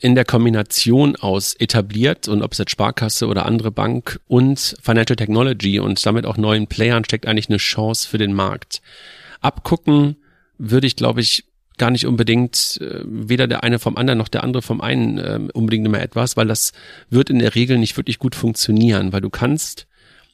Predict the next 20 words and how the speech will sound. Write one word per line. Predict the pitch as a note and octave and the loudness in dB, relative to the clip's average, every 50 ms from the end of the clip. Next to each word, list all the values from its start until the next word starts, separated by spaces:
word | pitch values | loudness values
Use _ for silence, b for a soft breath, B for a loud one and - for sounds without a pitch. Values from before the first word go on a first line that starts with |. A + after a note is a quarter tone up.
| b | b
das, | - A#2 - - | -2 -2 0 0
was | - A2+ G#2 - | -2 -2 -2 -2
Fintechs | - - B2 C3 C#3+ - C#3 B2+ - - - - - | -2 2 2 2 2 2 -2 -2 -2 -4 -6 -6 -8
in | - - A2 G#2+ | -6 -4 -2 0
der | G#2 G#2 | 0 0
Regel | A2 G#2+ A2 A2+ - | -2 -2 -4 -4 -4
ausmacht | - A#2 C#3 - - - C#3+ C#3 - F#2+ | -2 -2 0 0 0 -2 -2 -2 -2 -4
oder | F#2 F#2+ F2 F2+ - | -2 -2 -2 -2 -2
neue | - G2 G2 G2 A2+ B2+ C3 B2+ B2 B2 - | 0 0 2 2 2 2 2 0 0 -2 -2
Unternehmen, | G#2+ A2 - A2+ G2+ G2+ G#2+ A2+ B2 B2+ A#2+ G#2+ - | -4 -2 0 0 0 2 2 2 0 0 -2 -2 -4
die | - G#2+ G2+ | -4 -4 -2
halt | G#2 A2 A2 - | -2 -4 -4 -6
sich | - G#2 - - | -6 -8 -2 -2
mit | G#2+ G2 - - b b b b b b b b b b b | -2 -2 -2 -8 b b b b b b b b b b b
Technologie | - B2+ - - A2 G#2+ G#2 A2 C3+ C#3+ | 0 0 2 4 4 2 4 2 0 0
getrieben, | C#3 A#2 - - - - A#2+ A#2+ B2 C3 B2+ A#2+ A2 | 0 -2 -4 -6 -4 -2 -2 -2 0 2 2 2 2
mit | A2 A2+ A#2 | 2 0 0
neuen | A2 A2 A2 A#2 A#2+ B2 A#2+ A#2+ - - - - | 2 2 2 2 2 2 0 -2 -2 -6 -8 -8
Trends | - - A#2 A#2+ - - | -4 -2 -2 -2 -2 -2
beschäftigen, | - G2 - A#2+ A#2+ - - C3 B2 B2+ B2+ B2+ C3 | -2 0 0 0 -2 -4 -4 -4 -2 -2 -2 -4 -4